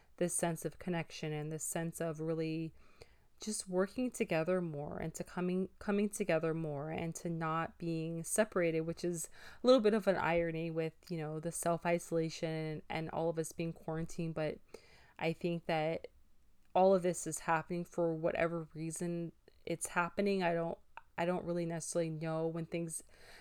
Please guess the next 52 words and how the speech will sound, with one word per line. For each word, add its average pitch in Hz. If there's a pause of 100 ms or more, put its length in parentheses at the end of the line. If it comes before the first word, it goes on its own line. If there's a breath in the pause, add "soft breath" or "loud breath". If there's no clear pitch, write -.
(140 loud breath)
that 202
are 208
really 214
negative 190
that 170
happen, 170
why 170
they 170
happen. 170
I 165
know 156
that 156 (500)
we 185
can 185
choose 165
how 175
we 165
respond. 156
And 165
so 165 (440 loud breath)
I 196
hope 233
that -
me 185
just -
kinda 175
sharing 175
with 165
you 165
a -
little 165
bit 160
of 165
my 170
perspective 170
and 156
how 160
I 175 (360 soft breath)
reacted 175
to -
everything 170
that 170
was 170
going 165
on 160
can 170
sort 170
of 165
help 208
those 185
of 175
you 160